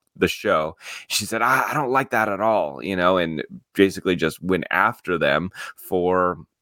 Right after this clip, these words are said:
not paying attention to the show, but more so taking a photo, which, I don't know. I find this whole thing total bullcrap because you think how many things are going on during a concert,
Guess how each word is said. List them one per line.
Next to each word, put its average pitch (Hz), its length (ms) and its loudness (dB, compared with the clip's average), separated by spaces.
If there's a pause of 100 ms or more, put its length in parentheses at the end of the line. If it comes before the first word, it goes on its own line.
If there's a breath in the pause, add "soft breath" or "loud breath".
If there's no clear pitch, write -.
(320)
not 110 400 0
paying 120 160 -2
attention 104 380 -2
to 90 40 -2
the 92 60 4
show, 95 260 4
but 80 180 -4 (640)
more 123 360 0
so 101 260 -2
taking 92 440 -2
a 85 60 -4
photo, 76 520 4 (600 loud breath)
which, 147 500 4 (840)
I 127 140 4
don't 92 120 -2
know. 80 120 -6
I 107 280 2 (180)
find 92 240 2
this 87 100 -2
whole 82 180 0
thing 85 240 0
total 80 400 0 (120)
bullcrap 87 540 0 (100)
because 87 680 0 (600)
you 139 200 0
think - 220 0
how 311 100 0
many 349 160 2
things 131 460 0
are 104 80 2
going 104 480 0
on 90 440 0
during 92 580 2
a 85 60 0
concert, - 680 0